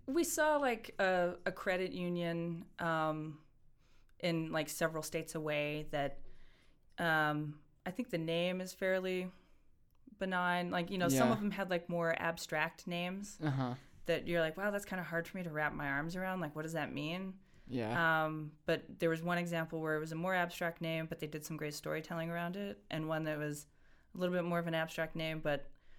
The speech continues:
Speaker 1: we would watch, like, on social media how people, I'm like, "This name is terrible,"
Speaker 2: Yeah,
Speaker 1: or, like, "The
Speaker 2: yeah.
Speaker 1: logo is horrible," or, um, a question is like, "Why didn't anyone ask me?"
Speaker 2: Yeah,
Speaker 1: Um,
Speaker 2: sure. The members.
Speaker 1: Mm-hmm.
Speaker 2: "Hey, I'm a member here."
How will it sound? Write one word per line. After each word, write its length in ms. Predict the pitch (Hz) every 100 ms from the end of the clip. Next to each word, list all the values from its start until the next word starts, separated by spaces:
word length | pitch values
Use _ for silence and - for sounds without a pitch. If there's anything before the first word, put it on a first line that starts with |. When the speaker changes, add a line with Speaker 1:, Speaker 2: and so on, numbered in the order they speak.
| - - -
Speaker 1:
we 140 | 165
would 140 | 156 156
watch, 260 | 147 147
like, 120 | 147
on 120 | 147 139
social 320 | 147 139 143
media 280 | 147 143 139
how 80 |
people, 240 | 135 147 147
I'm 60 | 147
like, 120 | 147
"This 180 | 208 277
name 220 | 285 285
is 100 | 285
terrible," 720 | - 311 311 269 214 202 175
Speaker 2:
Yeah, 120 | 165 156
Speaker 1:
or, 40 |
like, 120 | 170 233
"The 60 | 269
Speaker 2:
yeah. 80 | 302
Speaker 1:
logo 300 | 302 285 285
is 80 |
horrible," 760 | - - 320 294 247 196 175 151
or, 220 | 151 151 - - - - - - 185
um, 520 | 165 160 156 156 170
a 80 | 165
question 380 | - 165 - 156
is 120 | 151
like, 140 | 143
"Why 160 | 143 139
didn't 180 | 151 151
anyone 260 | 147 143
ask 380 | 147 185 190 -
me?" 460 | 190 180 180 180 175 - -
Speaker 2:
Yeah, 280 | 151 131 127
Speaker 1:
Um, 400 | 170 165 160 156
Speaker 2:
sure. 200 | 123 127 - -
The 140 | 147 151
members. 680 | 139 127 123 123 - - 208
Speaker 1:
Mm-hmm. 480 | 202 190 208 226 233 - -
Speaker 2:
"Hey, 180 | 147
I'm 120 | 135 139
a 40 |
member 300 | 139 127 127
here." 460 | 131 127 123 123